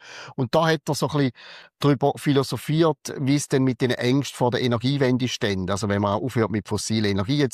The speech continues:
Deutschland, Atom weg, alles weg, einfach nur noch erneuerbare Energien. Dass es Leute gegeben hat, die Angst haben vor einem Engpass, vor der Dunkelflaute et cetera, der macht sich lustig über die Leute. Auch er macht sich lustig über die Leute. Und die,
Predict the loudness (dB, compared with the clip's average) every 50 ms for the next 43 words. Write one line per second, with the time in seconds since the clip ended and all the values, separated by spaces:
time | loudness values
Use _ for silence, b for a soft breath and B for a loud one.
0 | -2 -2 -2 -2 -2 -4 0 0 2 2 2 0 -2 -2 -4 -6 -4 -2 -2 0
1 | 0 0 2 2 2 2 0 -2 -4 -2 0 0 0 0 -2 0 0 0 0 0
2 | -2 _ -14 -14 -6 -2 -2 -2 -2 -2 -2 0 2 2 2 2 2 2 0 2
3 | 2 2 0 2 0 0 0 0 0 -2 -2 -2 -4 -4 -2 0 0 2 0 0
4 | B B B B -2 -2 -2 0 -2 -2 -2 -2 -4 -2 -2 0 0 0 -2 0
5 | 0 0 0 0 B B B B B B B 0 2 2 0 0 -2 -2 0 0
6 | 0 0 0 0 0 2 2 2 0 -2 -4 -8 _ _ _ 0 2 2 2 0
7 | 0 0 0 0 0 -2 -6 -10 -8 -4 0 0 0 2 0 -2 0 0 0 0
8 | 0 -2 -4 -2 0 2 2 2 2 0 -2 -4 -2 -2 -2 -2 0 0 0 0
9 | 0 0 0 0 -2 -2 -6 -8 -6 -6 -6 -6 -6 -6 -4 -4 -2 -2 -2 -2
10 | -4 -4 -6 -8 -4 -2 0 2 2 2 0 0 -2 -4 -6 -2 0 0 0 0
11 | -2 -4 -2 -2 0 2 0 0 0 -2 -2 0 2 0 0